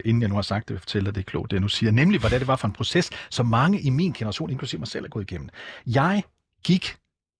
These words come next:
i ti år i folkeskolen og et år i gymnasiet, før jeg som sytten-årig første gang nogensinde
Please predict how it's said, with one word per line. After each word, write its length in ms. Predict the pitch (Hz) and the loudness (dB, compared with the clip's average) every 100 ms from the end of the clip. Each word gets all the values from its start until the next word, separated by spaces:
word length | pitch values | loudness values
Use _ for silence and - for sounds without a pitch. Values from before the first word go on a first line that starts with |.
| _ _ _ _ _ _ | _ _ _ _ _ _
i 180 | 147 123 - _ _ _ _ _ - | 0 0 -2 _ _ _ _ _ -10
ti 200 | - 196 | -4 -2
år 120 | 143 | 0
i 40 | 107 | -2
folkeskolen 520 | 95 95 - - - _ _ _ _ _ _ _ _ | -2 -6 -8 -14 -18 _ _ _ _ _ _ _ _
og 160 | - - - | -8 -6 2
et 140 | 180 | 2
år 140 | 165 107 | 2 0
i 40 | |
gymnasiet, 500 | 95 90 90 - - - _ _ _ _ _ _ _ _ | -2 -4 -4 -8 -16 -18 _ _ _ _ _ _ _ _
før 180 | - 165 | 0 2
jeg 200 | 123 104 | 2 0
som 280 | - 104 92 _ - | 0 -2 -4 _ -10
sytten-årig 520 | - - - 78 - _ _ _ - | -2 -2 -2 -6 -12 _ _ _ -2
første 340 | 180 196 - | 0 0 -2
gang 240 | 135 143 - | -2 -2 0
nogensinde 840 | 127 160 180 - - - 160 175 | 2 2 0 -4 -8 0 4 4